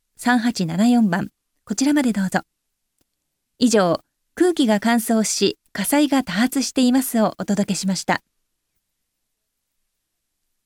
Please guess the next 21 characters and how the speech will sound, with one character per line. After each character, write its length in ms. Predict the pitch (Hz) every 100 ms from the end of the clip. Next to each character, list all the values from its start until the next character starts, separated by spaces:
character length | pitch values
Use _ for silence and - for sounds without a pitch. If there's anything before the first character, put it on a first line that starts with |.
| _ _ _ -
続 200 | 240 269
い 100 | 254
て、 280 | 220 214 220 _ _ _ -
ビ 120 | 302
レ 100 | 359
ッ 60 | 330
ジ 160 | - 196
女 160 | 175 190
神 220 | 311 339
湖 120 | 320
の 120 | 240
ご 120 | 180 196
利 140 | 247
用 460 | 285 269 254 269 220
を 140 | - - -
お 80 |
届 240 | 196 196 190
け 60 |
し 140 | 185 170
ま 100 | 185
す。 120 | -